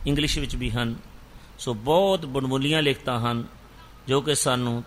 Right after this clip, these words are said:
ਧੰਨ ਧੰਨ ਸਾਹਿਬ ਸ੍ਰੀ ਗੁਰੂ ਗ੍ਰੰਥ ਸਾਹਿਬ ਜੀ ਮਹਾਰਾਜ ਨਾਲ ਜੋੜਦੀਆਂ ਹਨ, ਸਾਡੀਆਂ ਆਤਮਿਕ ਗੁੰਝਲਾਂ ਦੂਰ ਕਰਦੀਆਂ ਹਨ, ਸਾਡਾ ਪਰਮਾਰਥ ਦਾ ਰਾਹ ਸੌਖਾ ਕਰਦੀਆਂ ਹਨ। ਸੋ ਜਿਨ੍ਹਾਂ ਕੋਲ ਨਹੀਂ ਹਨ ਉਹ ਜ਼ਰੂਰ ਲਿਜਾਣ ਦੀ ਕਿਰਪਾਲਤਾ ਕਰਨੀ।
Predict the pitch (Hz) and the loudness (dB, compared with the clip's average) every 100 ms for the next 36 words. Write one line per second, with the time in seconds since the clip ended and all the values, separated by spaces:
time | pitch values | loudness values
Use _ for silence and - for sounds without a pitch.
0 | - 135 120 139 135 131 - 147 160 - | -4 -2 -2 -2 -2 -2 2 2 0 -2
1 | 135 131 123 127 120 123 123 123 123 123 | -2 -2 -4 -4 -4 -4 -2 0 0 0
2 | 120 120 107 113 113 123 123 120 117 - | -2 -2 -2 -2 0 0 0 0 -2 -8
3 | - - - - - 143 139 143 143 135 | -18 -20 -20 -10 0 2 4 2 0 4
4 | 139 143 147 131 127 131 131 120 120 127 | 2 2 -2 -2 -2 0 0 -2 -2 -4
5 | - 131 123 127 117 120 120 - - - | 0 0 2 0 0 -2 -4 -10 -20 -20
6 | - - 139 135 139 - 131 127 135 120 | -14 0 2 4 0 0 -2 2 2 2
7 | 127 117 117 151 139 127 - 123 127 120 | 0 2 2 2 2 -2 -2 -4 -2 -4
8 | 123 117 117 113 - - - - - 123 | -2 -2 -2 -2 -6 -10 -10 -10 -2 0
9 | 123 110 143 156 147 139 123 127 170 139 | 0 0 2 2 2 0 0 2 2 2
10 | 123 110 - - - - 151 123 131 175 | 0 -2 -6 -12 -12 -4 -2 0 2 2
11 | 160 131 127 123 120 123 - 127 117 131 | 2 0 -2 -2 -4 -6 -4 -4 0 -2
12 | 123 127 131 131 | 0 0 2 0